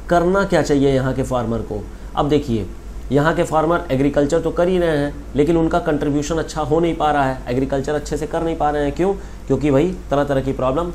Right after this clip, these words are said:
ये वाली तरह-तरह की problem। इसके साथ ये लोग क्या कर सकते हैं? ये लोग कर सकते हैं पशुपालन, animal husbandry।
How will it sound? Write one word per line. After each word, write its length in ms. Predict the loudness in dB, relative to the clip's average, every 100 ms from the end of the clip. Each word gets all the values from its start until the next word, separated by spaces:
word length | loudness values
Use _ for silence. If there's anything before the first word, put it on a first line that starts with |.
| -2
ये 120 | 0
वाली 220 | 2 0
तरह-तरह 380 | 0 -2 0 -2
की 120 | -2
problem। 380 | -2 -2 0 -4 -6 -12 -14 -12 -12 -12 -12 -12 -12 -2
इसके 300 | -2 0 0
साथ 460 | 0 2 2 2 2
ये 60 | 2
लोग 140 | 4
क्या 140 | 2
कर 140 | 0 -2
सकते 320 | -2 -6 -4
हैं? 400 | -4 -2 -2 -4 -8 -4
ये 120 | 0 2
लोग 140 | 2
कर 100 | 0
सकते 320 | -2 -4 -2
हैं 360 | -2 0 -2 -4 -12 -6 0
पशुपालन, 800 | 2 2 0 2 0 2 -2 -4 -10 -14 -6
animal 520 | 0 2 2 2 0 -2 -12 -14 -4
husbandry। 720 | -2 -2 0 0 2 0 0